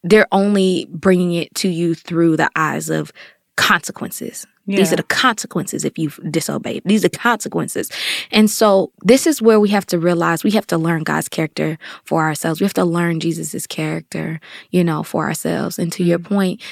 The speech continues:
Speaker 1: Jesus did intermingle with many people of many different backgrounds.
Speaker 2: Yep.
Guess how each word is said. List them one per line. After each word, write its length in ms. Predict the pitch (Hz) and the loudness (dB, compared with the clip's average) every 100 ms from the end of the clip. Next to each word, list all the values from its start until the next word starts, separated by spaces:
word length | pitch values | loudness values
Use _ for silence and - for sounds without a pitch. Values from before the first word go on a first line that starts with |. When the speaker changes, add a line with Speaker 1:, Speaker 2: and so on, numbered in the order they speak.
| - | -14
Speaker 1:
Jesus 400 | - 202 202 202 | 0 0 2 -2
did 500 | 165 185 226 220 208 - | 2 6 6 6 2 0
intermingle 800 | 185 - 175 170 190 175 170 156 | 0 0 0 2 2 2 0 0
with 180 | 175 - | -2 0
many 300 | 170 190 185 | 2 2 2
people 320 | - 180 - | -2 -2 0
of 120 | 165 | 0
many 280 | 165 180 202 | 2 2 2
different 320 | 170 170 170 | 0 -4 -6
backgrounds. 720 | 156 147 - 147 143 143 147 | -4 -6 -6 -8 -8 -8 -8
Speaker 2:
Yep. 100 | 190 | -10